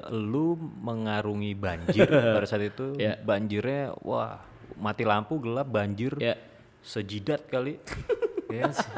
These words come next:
Speaker 1: sejidat orang dewasa kalau lagi duduk. <laughs> Segini lah ya. Nah, banjir-banjir, lu menerjang banjir,
Speaker 2: Hmm.
Speaker 1: menyelamatkan anjing-anjing di rumah-rumah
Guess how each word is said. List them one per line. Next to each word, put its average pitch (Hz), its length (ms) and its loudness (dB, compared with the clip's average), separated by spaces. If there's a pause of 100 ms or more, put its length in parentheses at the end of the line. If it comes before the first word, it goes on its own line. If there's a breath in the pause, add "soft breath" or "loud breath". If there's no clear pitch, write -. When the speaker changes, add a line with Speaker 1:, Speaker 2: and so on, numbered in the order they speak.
(160)
Speaker 1:
sejidat 120 320 2
orang 123 240 2
dewasa 120 400 6
kalau 123 160 8
lagi 117 160 4
duduk. 123 320 4 (280)
<laughs> - 280 6
Segini 214 320 4
lah 101 100 -2
ya. 95 160 -2 (440 loud breath)
Nah, 120 180 2 (140)
banjir-banjir, 127 640 6
lu 196 340 2
menerjang 120 460 2
banjir, 113 480 2
Speaker 2:
Hmm. 135 160 -6
Speaker 1:
menyelamatkan 120 480 0
anjing-anjing 113 720 -4
di 113 160 -2
rumah-rumah 107 720 -4